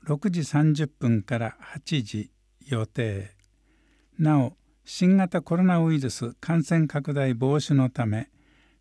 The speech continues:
開催回数や日程を変更することがあります。参加資格、市内在住の方か、市内の事業所に勤務している方で、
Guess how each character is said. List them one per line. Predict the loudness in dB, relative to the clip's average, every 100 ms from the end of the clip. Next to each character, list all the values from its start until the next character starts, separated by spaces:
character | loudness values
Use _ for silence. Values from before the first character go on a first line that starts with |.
| -6
開 | 0 0
催 | 0 -2 -2
回 | -2 -4
数 | -4 -6 -4
や | -4 -6 -8 0
日 | 4 4 2 -2
程 | 0 0
を | -2 -4 -8
変 | 0 0 0
更 | 0 -2
す | -2 -6
る |
こ | -4
と | -4 0
が | 0
あ | 0
り | -2 -2
ま | -2
す。 | -6 -10 -20 _ _ _ _ _ _ _ _ _ _ _
参 | -4 2 2
加 | 2 -4
資 | -4
格、 | -6 -6 -6 -10 _ _ _ _ _ _ _ _
市 | -2 2
内 | 4 4 2
在 | 2 0 0
住 | 0 2
の | 2 2
方 | -4 -6
か、 | -6 -8 -12 _ _ _ _ -16
市 | 0 2
内 | 4 6 6
の | 4
事 | 2 2
業 | 4 2
所 | 2
に | 2 2
勤 | 4 4 6
務 | 4
し | 0
て | -4
い | -2
る | -4
方 | -6 -6 -4
で、 | -4 -4